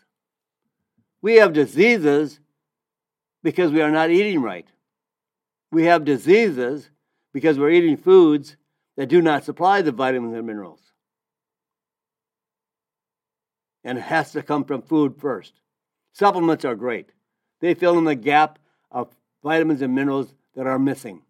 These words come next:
From the foods that we're eating, to make a, like an insurance program. Why do we take out fire insurance on our house? Because it may,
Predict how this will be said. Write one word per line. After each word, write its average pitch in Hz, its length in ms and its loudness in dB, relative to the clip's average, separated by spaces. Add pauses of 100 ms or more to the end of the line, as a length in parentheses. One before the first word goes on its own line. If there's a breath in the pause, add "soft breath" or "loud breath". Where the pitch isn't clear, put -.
(1300)
From 131 160 -4
the 123 100 -6
foods 156 460 2
that 131 140 -4
we're 123 160 -4
eating, 110 340 -8 (640)
to 147 120 -4
make 156 400 0
a, 147 160 -8 (120)
like 151 180 -4
an 160 100 0
insurance 165 440 -2
program. 104 560 -8 (440)
Why 156 160 -2
do 196 60 2
we 180 100 4
take 165 240 -2
out 147 280 0 (880)
fire 170 280 2
insurance 135 440 -4
on 123 120 -8
our 120 100 -8
house? 135 340 -4 (3250)
Because 180 540 4
it 147 200 -8
may, 151 580 -2